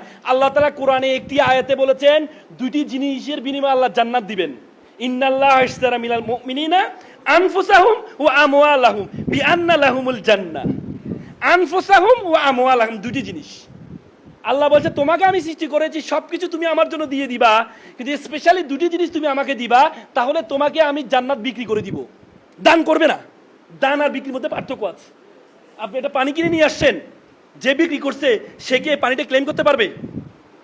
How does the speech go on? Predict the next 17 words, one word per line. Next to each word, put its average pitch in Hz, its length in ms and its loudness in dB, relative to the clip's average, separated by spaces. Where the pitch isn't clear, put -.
পারবে? 233 420 2
পারবে? 226 440 2
পারবে 190 240 0
না। 123 140 -14
কিন্তু 233 200 -8
দান 254 240 0
করলে 262 360 -2
আমাদের 254 280 -4
আইনে 254 200 -2
আছে, 220 120 -6
হেবা 233 200 2
করলে 247 200 -2
হেবা 220 200 2
আবার 226 140 -4
উইথড্র 214 240 -10
করা 180 200 -8
যায়। 131 160 -20